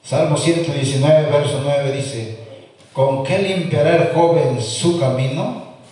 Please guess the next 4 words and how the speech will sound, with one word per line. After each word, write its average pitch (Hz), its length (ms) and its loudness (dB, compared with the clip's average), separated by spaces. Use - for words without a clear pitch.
Con 120 260 0
guardar 135 960 0
tu 117 160 -4
palabra". 98 640 -8